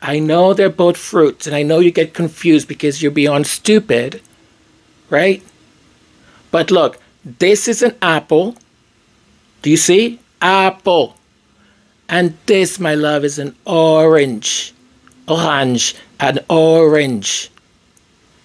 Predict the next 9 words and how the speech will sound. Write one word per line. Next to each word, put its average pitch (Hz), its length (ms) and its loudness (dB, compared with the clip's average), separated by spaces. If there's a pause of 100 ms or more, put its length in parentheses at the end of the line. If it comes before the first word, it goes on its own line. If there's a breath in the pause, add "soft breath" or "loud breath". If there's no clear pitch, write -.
(880)
Yes, 147 420 0
they're 165 240 2
fruits, - 800 0 (880)
but 151 360 -2
they're 156 140 4
not 156 360 0
the 185 100 0
same 156 640 0
fruit. - 920 -4